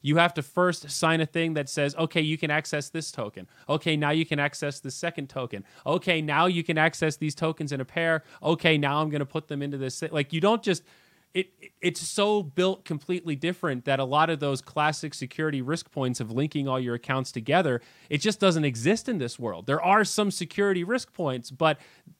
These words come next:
you're, you're trying to transpose cefi framework onto the DeFi framework, and it's a, it's a round peg in a square hole. It just doesn't, it doesn't compute the way you think it does until you use it and you go,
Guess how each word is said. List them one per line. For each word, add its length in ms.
you're, 280
you're 300
trying 320
to 80
transpose 680
cefi 600
framework 640
onto 220
the 80
DeFi 480
framework, 640
and 120
it's 140
a, 140
it's 100
a 60
round 360
peg 320
in 80
a 40
square 340
hole. 380
It 80
just 240
doesn't, 380
it 140
doesn't 300
compute 460
the 60
way 140
you 120
think 280
it 100
does 220
until 240
you 160
use 340
it 120
and 60
you 80
go, 240